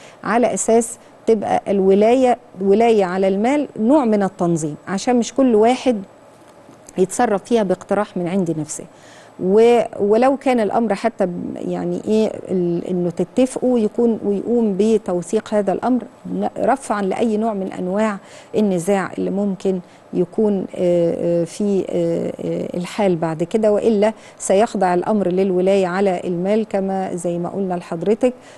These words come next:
وأشرنا، وما بي-، بيحدد ده، آه، القانون من خلال النيابة الحزبية. وحتى يتم هذا التنسيق القانوني عشان الترتيبات المالية اللي هيتم التعامل عليها،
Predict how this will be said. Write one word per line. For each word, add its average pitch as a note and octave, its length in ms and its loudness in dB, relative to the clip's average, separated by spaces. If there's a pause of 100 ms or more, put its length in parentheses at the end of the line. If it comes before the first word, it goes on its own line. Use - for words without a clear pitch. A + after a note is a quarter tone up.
(120)
وأشرنا، A3 760 0
وما F#3+ 400 0
بي-، F3+ 240 -2 (140)
بيحدد F3+ 720 -2
ده، G#3+ 220 4
آه، F3 460 -2
القانون G3 580 -2
من G3 120 -2
خلال F#3+ 480 -2
النيابة F3+ 560 -2
الحزبية. G3+ 800 0 (360)
وحتى G3 500 0
يتم F#3+ 500 2
هذا F#3 500 2
التنسيق G3 880 0
القانوني F#3+ 760 0
عشان F3+ 460 -2
الترتيبات F#3+ 800 -2
المالية F#3 420 0
اللي F3 180 0
هيتم F3+ 420 0
التعامل F#3 600 -4
عليها، B3 460 2